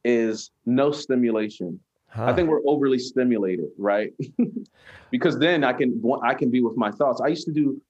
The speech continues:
Speaker 1: you know, a lot of things, and I would go into meditation and focus on my breathing. So, stimulation, I've gone to a, another layer of understanding stimulation in terms of, like,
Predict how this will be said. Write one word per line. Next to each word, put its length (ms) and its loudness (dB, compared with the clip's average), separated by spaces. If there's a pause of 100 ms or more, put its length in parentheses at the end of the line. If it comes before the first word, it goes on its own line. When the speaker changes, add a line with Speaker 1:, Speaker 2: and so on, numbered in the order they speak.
(120)
Speaker 1:
you 100 -2
know, 260 0 (120)
a 60 -4
lot 200 2
of 100 -2
things, 320 0
and 120 -2
I 40 0
would 100 0
go 140 2
into 160 -2
meditation 640 0
and 160 0 (460)
focus 320 0
on 100 2
my 120 2
breathing. 600 0 (300)
So, 280 -2
stimulation, 880 0
I've 200 -2
gone 200 0 (100)
to 180 0
a, 260 0
another 500 2 (200)
layer 420 0
of 240 -2
understanding 480 -2
stimulation 540 -2
in 80 -6
terms 260 -4
of, 140 -4
like, 240 -2